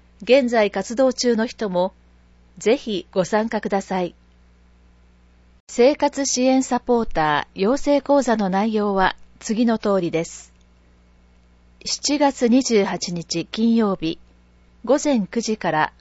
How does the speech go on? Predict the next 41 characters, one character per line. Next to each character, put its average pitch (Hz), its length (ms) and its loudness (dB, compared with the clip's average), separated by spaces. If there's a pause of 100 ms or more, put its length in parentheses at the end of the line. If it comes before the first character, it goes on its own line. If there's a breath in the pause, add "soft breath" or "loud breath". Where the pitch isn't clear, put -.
午 247 140 2
後 220 160 0
三 240 280 -2
時 185 120 -8
ま 156 140 -6
で、 143 240 -6 (760)
四 196 180 2
つ - 220 -6
の 247 160 2
講 202 280 2
座 233 160 0
が 214 200 2
行 220 120 0
わ 190 240 2
れ 185 120 -2
ま 175 140 -4
す。 - 320 -16 (960)
講 262 240 2
座 233 160 0
一、 196 420 -4 (1080)
三 196 120 0
好 277 140 4
市 311 260 -2
の 202 140 2
現 202 260 0
状 208 240 0
と 170 340 0 (280)
地 269 240 -4
域 170 240 -6
包 202 240 2
括 - 300 -4
ケ 254 140 2
ア 254 80 4
シ 262 160 -4
ス - 100 -12
テ 240 100 0
ム 202 100 0
に 180 120 -4
つ - 140 -6
い 170 120 -2
て。 - 300 -4